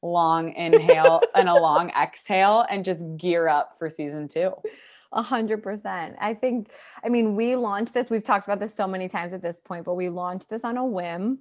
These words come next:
Speaker 2: not on a whim, but, like, we weren't ready to launch. We, we did, like, a, a prep and had a bunch of episodes ready to go. We just said, "Today's the day."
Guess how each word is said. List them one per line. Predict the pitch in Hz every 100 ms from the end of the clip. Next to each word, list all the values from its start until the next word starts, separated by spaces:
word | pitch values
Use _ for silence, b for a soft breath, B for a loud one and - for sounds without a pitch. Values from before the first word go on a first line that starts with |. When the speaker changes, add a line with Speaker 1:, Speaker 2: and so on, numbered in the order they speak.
| _ -
Speaker 2:
not | 214 220
on | 208
a |
whim, | 180 175 170 175
but, | 175
like, | 170 170 -
we | 202 214
weren't | 214 220 175
ready | 196 202
to | 196 196
launch. | 185 175 175 - 202
We, | 196 185 -
we | 190 190
did, | 165 208 208 196
like, | 185
a, | 175 175 -
a | 185
prep | - 208 185 - _ b b b -
and | 208
had | 190
a | 180
bunch | 170 202 202
of |
episodes | 185 180 190 196 170
ready | 190 180 180
to |
go. | 175 180 175 175 180
We | 190 185
just | 185
said, | 185 175
"Today's | 214 190 190 180 185
the |
day." | 175 180 170 170 170